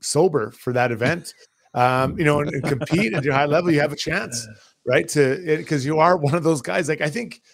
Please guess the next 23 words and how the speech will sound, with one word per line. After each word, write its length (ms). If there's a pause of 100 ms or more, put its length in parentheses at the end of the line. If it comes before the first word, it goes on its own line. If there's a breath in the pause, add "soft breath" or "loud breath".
(640 soft breath)
Brownie 240
makes 200
a 40
good 120
point 200
about 180
this, 220 (160)
the 80
speed 420
and 140
the 60
skating. 420
I 60
think 180
that, 240
that 320
really 240
limits 280
other 160
people's 320
opportunities. 720 (400 soft breath)
Um, 380
but, 340